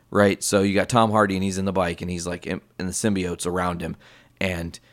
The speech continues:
it looks like he's a floating fucking blob because the lighting is shitty and things don't really look great and the C G I is bad, so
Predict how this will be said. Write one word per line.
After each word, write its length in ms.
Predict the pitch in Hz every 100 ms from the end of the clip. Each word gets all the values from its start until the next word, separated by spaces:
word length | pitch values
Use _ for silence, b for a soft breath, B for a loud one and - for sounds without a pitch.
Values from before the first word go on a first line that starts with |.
| b _ _
it 200 | 120 117
looks 300 | 147 151 147
like 100 | 156
he's 240 | - 160 131
a 80 | 143
floating 480 | 165 160 156 147
fucking 520 | - - 143 - 151 113
blob 400 | 120 139 131 110
because 260 | 107 120
the 80 | 110
lighting 440 | 110 135 131 117
is 120 | 98 92
shitty 360 | - 117 95
and 140 | 95 120
things 200 | 117 107
don't 180 | 123
really 160 | 117 120
look 180 | 127 107
great 200 | 110 98
and 80 | 98
the 80 |
C 220 | 98 127 120
G 200 | 107 120
I 160 | 127
is 200 | 117 92
bad, 380 | 92 90 90 92
so 260 | - 95